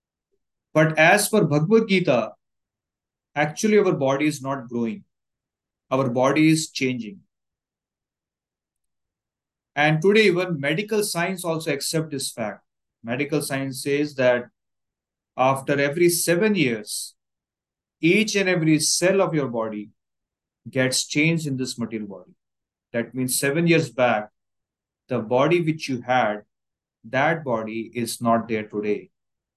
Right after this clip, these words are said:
That means we are changing our material body even in this life. Just like you see, you had a body in your childhood days. Where is that body?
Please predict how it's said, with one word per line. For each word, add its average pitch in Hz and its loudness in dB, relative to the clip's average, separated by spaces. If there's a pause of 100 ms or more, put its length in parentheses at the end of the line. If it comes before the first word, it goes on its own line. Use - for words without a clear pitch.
(400)
That 113 2
means 180 0 (460)
we 120 2
are 120 4
changing 165 0 (140)
our 123 0 (680)
material 123 -2
body 113 -2
even 135 -2
in 120 -4
this 135 -2
life. 104 -6 (1200)
Just 123 -2
like 131 2
you 120 0
see, 151 2 (440)
you 139 0
had 160 2
a 160 0
body 123 0
in 123 -10
your 120 -6
childhood 127 0
days. 156 -4 (1080)
Where 135 0
is 165 6
that 165 2
body? 156 2